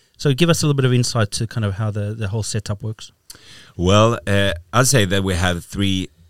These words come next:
Speaker 2: main departments in the club, uh, or main sections. So we have the commercial side, uh, which works with the, the business to business, which is sponsorship,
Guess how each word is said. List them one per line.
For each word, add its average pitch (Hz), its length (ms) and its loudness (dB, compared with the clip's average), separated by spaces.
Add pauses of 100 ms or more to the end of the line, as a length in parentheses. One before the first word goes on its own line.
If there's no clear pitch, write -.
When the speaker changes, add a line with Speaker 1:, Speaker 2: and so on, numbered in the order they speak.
Speaker 2:
main 101 520 2
departments 90 580 4
in 82 100 0
the 80 80 -4
club, 76 280 -4 (340)
uh, 78 320 -4
or 85 120 -2
main 85 380 2
sections. - 720 -6 (680)
So 92 120 4
we 92 100 4
have 87 180 2
the 87 120 0
commercial 104 480 0
side, 110 480 2 (180)
uh, 78 500 -2 (380)
which 87 540 -4
works 82 460 -4
with 78 260 -6
the, 76 420 -6
the 80 120 -8
business 78 360 -4
to - 80 -8
business, 110 540 -4 (120)
which - 180 -10
is - 60 -4
sponsorship, - 960 -6